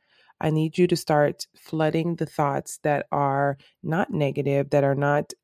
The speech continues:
Xing out all of the hard work that you put yourself up to.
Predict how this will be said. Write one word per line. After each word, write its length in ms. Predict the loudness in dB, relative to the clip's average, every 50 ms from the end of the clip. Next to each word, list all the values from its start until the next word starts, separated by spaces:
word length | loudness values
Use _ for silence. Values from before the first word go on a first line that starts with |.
| _ -6 -4
Xing 360 | -4 -4 -4 -4 -4 -2 0
out 320 | 0 2 2 2 0 0 -2
all 200 | 2 2 4 4
of 100 | 4 2
the 60 | 0 -2
hard 280 | -2 0 0 0 2
work 220 | 2 0 0 0 -2
that 220 | -6 -6 -4 -4
you 40 | -6
put 200 | -4 -4 -4 -2
yourself 360 | -2 -4 -2 -2 -4 -2 0
up 220 | -2 -2 -2 -4 _
to. 280 | -4 -2 -2 -2 -2